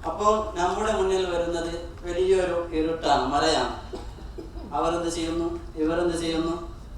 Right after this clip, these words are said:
ഞങ്ങൾക്കൊന്നും അറിഞ്ഞൂടാ ഞാൻ എന്ത് ചെയ്യുന്നത്. ഞങ്ങൾ പഠിക്കുന്ന സമയത്തും, അതായത് കോളേജിൽ പോയ സമയത്തും, പഠനം കഴിഞ്ഞതിന് ശേഷവും ചോദിക്കുന്നു, "നീ എന്ത് ചെയ്യും, നെക്സ്റ്റ് എന്ത് ചെയ്യാൻ പോകുന്നത്?"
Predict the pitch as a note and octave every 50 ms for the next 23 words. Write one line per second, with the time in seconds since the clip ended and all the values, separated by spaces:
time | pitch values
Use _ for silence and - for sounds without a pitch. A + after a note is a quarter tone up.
0 | - - - - - - - - - - - - - D#3+ F3 G3 G3+ G3 G3 F#3+
1 | F#3+ F#3 F3 E3+ F3 F3 E3+ D3+ - - - - - D3+ D3+ D3+ D#3+ D#3 D#3 D#3
2 | D#3+ F3 E3 - D#3 D3+ D#3 D#3 D#3 D#3 D3+ C#3 C#3+ C#3+ C#3 C3 - - - -
3 | - - - - - - - D#3+ E3 F3 F3 D#3+ E3+ F3 F#3+ F#3+ G3 G3 G3 G3+
4 | - F3+ E3+ E3+ E3 E3 D#3+ D#3+ D#3+ D#3+ D#3+ D#3+ - - - E3+ E3 E3+ E3+ F3
5 | E3+ E3+ E3+ E3+ E3+ D#3+ E3 E3 F3 E3+ F3 E3+ E3 E3 D#3+ E3 D#3+ D#3+ D#3 D#3
6 | D#3 D#3 D#3+ E3 E3+ E3 E3 - - - - - - - - D#3+ D#3+ D#3+ F3 F#3
7 | - F#3+ G3 - F3+ E3+ F3 F3+ F3+ F#3 F#3 F3+ F3+ F#3 F3 E3+ F3 E3+ E3 E3
8 | E3+ F3 F#3+ F3+ F3 F3 F3+ E3+ - - - - - - - - - - - -
9 | F4 E4+ E3+ D#3+ E3+ E3 D#3+ D#3+ D#3+ D#3 D#3 D#3 D#3+ D#3+ D#3 D#3 - D#3+ D3+ D3
10 | C#3+ D3 C#3 C3+ C3 - - D#3+ D#3+ D#3 C#3 C3 C#3+ D#3 - - - - - -
11 | - - - - - - - - C#3+ D3 D3+ D3+ D3+ D3+ D3 C3+ C3+ C3+ C3 C3
12 | C3 C3+ C#3 C3